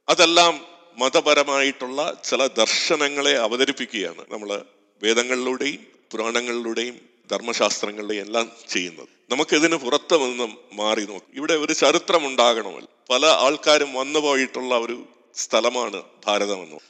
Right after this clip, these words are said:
വൈദേശികരായിട്ടുള്ള ഒരുപാട് അക്രമകാരികള് വന്ന് വെട്ടിപ്പിടിച്ച സ്ഥലമാണ്. ഒരുപാട് യാത്രക്കാര് പുരാതന കാലം മുതൽ വന്ന് അവരുടെ അറിവുകള് പകർന്നിട്ടുള്ള കാര്യമാണ്. ഭാരതത്തെക്കുറിച്ച് എഴുതി വച്ചിട്ടുള്ള അവരുടെ എല്ലാം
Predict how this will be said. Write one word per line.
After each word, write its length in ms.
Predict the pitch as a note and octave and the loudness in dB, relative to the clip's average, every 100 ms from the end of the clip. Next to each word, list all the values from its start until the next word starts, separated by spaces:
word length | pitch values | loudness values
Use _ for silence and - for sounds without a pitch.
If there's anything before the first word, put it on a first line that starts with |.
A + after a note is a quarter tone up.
| _ | _
വൈദേശികരായിട്ടുള്ള 1300 | A#2 C#3 D#3 D#3 E3 D#3+ D3+ D3+ D3 D3 D3+ D3+ - - | 2 6 6 4 4 6 6 4 2 -2 0 0 -2 -6
ഒരുപാട് 440 | A2+ D3 D#3 D3+ | -2 2 4 6
അക്രമകാരികള് 1040 | D3 - G#2+ C#3 D3 C#3 C3 B2+ B2 A#2 G2 - - _ _ A2+ | 4 2 0 -2 -2 2 4 4 2 -2 -4 -8 -20 _ _ -4
വന്ന് 380 | B2 C#3 C#3+ G#2 A2 | -2 0 0 -2 -4
വെട്ടിപ്പിടിച്ച 520 | A#2 D3+ C#3+ B2+ - G2+ D2 - _ _ | -2 -2 -2 0 0 0 -2 -16 _ _
സ്ഥലമാണ്. 520 | - G#2 G2 F2+ C2 - _ | -6 -4 -4 -6 -12 -16 _
ഒരുപാട് 420 | A#2 C#3 D#3+ E3 D#3+ | 0 2 6 6 4
യാത്രക്കാര് 840 | A#2+ A2+ C3+ - D3+ C3+ A2 F2+ | 4 6 4 4 0 2 0 -2
പുരാതന 540 | - B2 B2+ C3+ C#3+ C#3+ | -8 0 6 8 6 2
കാലം 380 | B2+ B2 C3 B2+ | 2 2 2 -2
മുതൽ 280 | A#2+ B2 A#2 | -6 -6 -4
വന്ന് 420 | G#2 A2+ B2 B2 - | -6 -6 -4 -6 -6
അവരുടെ 360 | - A2+ A#2 A#2 | -2 2 4 4
അറിവുകള് 680 | A2 A2 A#2 B2 A2+ G2+ - - | 2 2 0 0 -2 -4 -8 -8
പകർന്നിട്ടുള്ള 640 | G#2 G#2+ A#2 B2 A#2 G#2+ G2 | -4 0 0 -2 -6 -6 -6
കാര്യമാണ്. 360 | F#2+ F2 C2+ - | -6 -8 -12 -8
ഭാരതത്തെക്കുറിച്ച് 760 | G2 G#2+ A2+ B2 A2 G#2+ - A2 - | -4 -2 0 -2 -2 -10 -8 -8 -6
എഴുതി 300 | G#2 A#2 B2+ | -4 -4 -4
വച്ചിട്ടുള്ള 480 | A2+ - A2 G2 F#2+ - _ | -6 -8 -12 -12 -16 -18 _
അവരുടെ 400 | B2 D3+ F#3 F#3 | 2 4 4 4
എല്ലാം 500 | F3 C#3+ C#3+ C3+ A2 | 4 4 2 2 -4